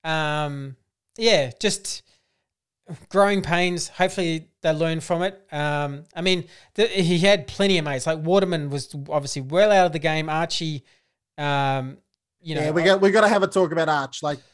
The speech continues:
Speaker 2: I mean,
Speaker 1: Arch is, Arch is, um, yeah, I, Ar-, Archie's got a way to go for me. I, I'm not, I'm not as, like,
Speaker 2: Yeah, I
Speaker 1: old bubbles and everything with Arch.
Speaker 2: One, one game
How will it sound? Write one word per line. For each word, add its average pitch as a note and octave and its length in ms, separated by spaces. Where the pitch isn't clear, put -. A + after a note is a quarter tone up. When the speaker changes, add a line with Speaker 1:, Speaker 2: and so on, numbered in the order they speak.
Speaker 2:
I D3 60
mean, D#3 380
Speaker 1:
Arch G3+ 260
is, E3+ 380
Arch G3+ 340
is, D#3 180
um, C3+ 460
yeah, F3 480
I, F#3+ 260
Ar-, A#3 340
Archie's C4+ 240
got C#4 160
a A3+ 40
way A3 200
to G3+ 80
go F3+ 220
for F#3+ 140
me. D3 140
I, E3 220
I'm F3 200
not, G3+ 280
I'm F#3+ 200
not G#3 220
as, F3+ 220
like, F3+ 300
Speaker 2:
Yeah, F#3+ 80
I G3+ 60
Speaker 1:
old E3 160
bubbles F3 360
and D#3+ 140
everything D#3+ 520
with D#3+ 220
Arch. D#3 200
Speaker 2:
One, G3+ 240
one G#3 280
game E3+ 520